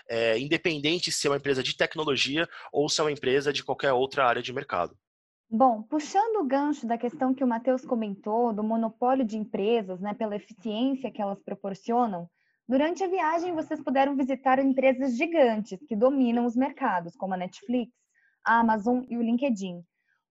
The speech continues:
Speaker 2: Como foram essas visitas e quais os pontos altos das gerências dessas empresas que possibilitam com que elas obtenham tamanho sucesso?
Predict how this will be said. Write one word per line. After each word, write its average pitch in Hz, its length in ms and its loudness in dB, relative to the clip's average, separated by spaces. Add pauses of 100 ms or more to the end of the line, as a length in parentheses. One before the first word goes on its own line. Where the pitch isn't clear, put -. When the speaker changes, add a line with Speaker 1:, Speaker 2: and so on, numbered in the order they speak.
Speaker 2:
Como 427 360 6
foram 320 420 2
essas 254 340 0
visitas 226 480 -2 (140)
e 262 80 -4
quais 320 300 -2
os 285 100 -10
pontos 311 460 0
altos 269 440 2
das 240 160 4
gerências 262 560 -2
dessas 240 360 0
empresas 214 500 -2 (360)
que - 60 0
possibilitam 302 920 2
com 285 180 0
que 277 80 -2
elas 254 200 2
obtenham 254 600 0
tamanho 277 480 2
sucesso? 180 640 -6